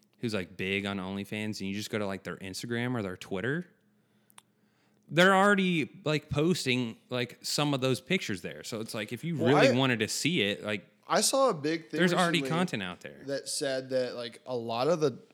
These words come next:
Speaker 2: th-, there's a good portion of the top tier,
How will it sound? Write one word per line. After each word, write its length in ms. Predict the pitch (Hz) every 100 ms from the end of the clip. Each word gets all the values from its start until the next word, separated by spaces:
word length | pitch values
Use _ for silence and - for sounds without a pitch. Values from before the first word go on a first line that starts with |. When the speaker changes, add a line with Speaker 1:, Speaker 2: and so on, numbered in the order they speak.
| _ -
Speaker 2:
th-, 160 | 139
there's 200 | 139 156
a 100 | 165
good 560 | 131 120 143 175 185 175 - _ _ _ _
portion 540 | - 131 147 - 135 110
of 200 | 113 110
the 100 | 117
top 440 | - 117 117 -
tier, 680 | - 123 123 117 117 113